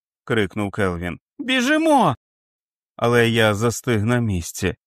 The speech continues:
Чужа присутність заповнила мене, наче стародавня посудина,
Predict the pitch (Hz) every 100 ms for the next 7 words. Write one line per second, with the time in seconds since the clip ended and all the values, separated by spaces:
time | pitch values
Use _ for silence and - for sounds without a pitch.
0 | _ _ _ - 123 104 98 107 101 120
1 | 98 98 90 95 92 110 95 87 87 90
2 | 90 90 90 90 - 92 - 110 98 87
3 | 90 87 90 - 98 - 92 85 87 80